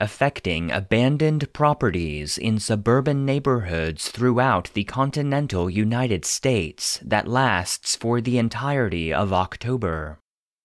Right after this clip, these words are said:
A number of factors appear to correlate with where the phenomenon occurs,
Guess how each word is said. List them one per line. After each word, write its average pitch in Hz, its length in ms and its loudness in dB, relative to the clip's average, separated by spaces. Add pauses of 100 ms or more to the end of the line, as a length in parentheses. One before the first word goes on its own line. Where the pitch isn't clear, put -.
(120)
A 117 80 4
number 139 400 4
of 139 120 4
factors 92 640 0
appear 139 380 0
to 131 140 -2
correlate 101 760 -2
with 113 160 0
where 113 340 2
the 135 160 0
phenomenon 123 720 0
occurs, 85 880 -4